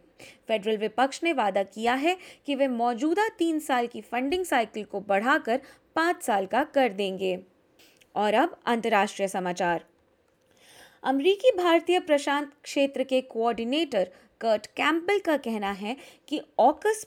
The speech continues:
PACT खुले ढांचे की संस्था है और उन्हें उम्मीद है कि आने वाले समय में और भी देश इसका हिस्सा बनेंगे। इस समूह में फिलहाल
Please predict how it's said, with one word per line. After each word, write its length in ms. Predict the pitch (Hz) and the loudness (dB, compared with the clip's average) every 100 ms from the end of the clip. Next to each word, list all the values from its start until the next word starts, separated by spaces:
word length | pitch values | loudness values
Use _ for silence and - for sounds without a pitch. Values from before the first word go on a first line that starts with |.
| - | -4
PACT 320 | 220 247 - - - | -2 -2 -4 -16 -6
खुले 300 | - 330 427 | 2 4 2
ढांचे 400 | 285 262 233 233 | 0 -4 -2 -6
की 180 | 214 214 | -8 -10
संस्था 480 | - 254 269 - 302 | -4 -4 -4 -4 -2
है 260 | 214 175 - - - | -2 -4 -8 -20 -4
और 160 | 208 226 | 0 0
उन्हें 500 | - 277 311 349 - | 0 0 0 0 -2
उम्मीद 420 | 254 240 294 403 392 | -4 -2 -2 -2 -2
है 120 | 220 | -4
कि 220 | 240 254 - 208 | -4 -10 -10 -6
आने 280 | 233 339 | -2 -2
वाले 280 | 359 302 247 | 0 0 0
समय 360 | 240 208 190 190 | -6 -8 -6 -6
में 180 | 233 294 - _ | -6 -8 -18 _
और 280 | - 254 370 | 2 4 4
भी 160 | 349 330 | 2 0
देश 320 | 220 254 - 226 | 0 -2 -6 -10
इसका 300 | 226 - 254 | -8 -4 -4
हिस्सा 400 | 220 185 214 233 | -4 -8 -4 -2
बनेंगे। 600 | 240 262 208 180 180 180 _ - - - | -2 -2 -4 -2 -4 -4 _ -20 -20 -10
इस 180 | 240 - | -8 -2
समूह 340 | 226 220 302 359 | -4 0 0 2
में 160 | 370 | 0
फिलहाल 480 | 359 285 269 247 320 | 0 0 2 2 0